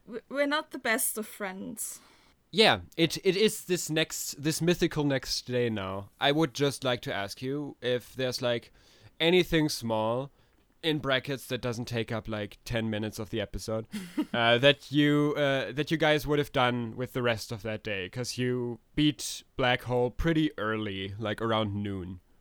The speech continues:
Speaker 3: I have just three words. Celebratory
Speaker 2: Mm-hmm.
Speaker 3: hot dogs.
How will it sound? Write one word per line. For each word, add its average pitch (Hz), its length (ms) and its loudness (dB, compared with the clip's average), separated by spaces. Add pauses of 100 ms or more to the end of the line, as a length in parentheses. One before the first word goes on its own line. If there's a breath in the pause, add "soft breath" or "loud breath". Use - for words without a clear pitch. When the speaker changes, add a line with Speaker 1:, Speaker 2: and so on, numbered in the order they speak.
(500)
Speaker 3:
I 175 140 0
have 170 500 -6
just - 400 -10 (260)
three 196 360 0
words. - 540 -6 (680)
Celebratory 180 840 -2
Speaker 2:
Mm-hmm. 117 180 -6
Speaker 3:
hot 151 200 -4
dogs. - 440 -14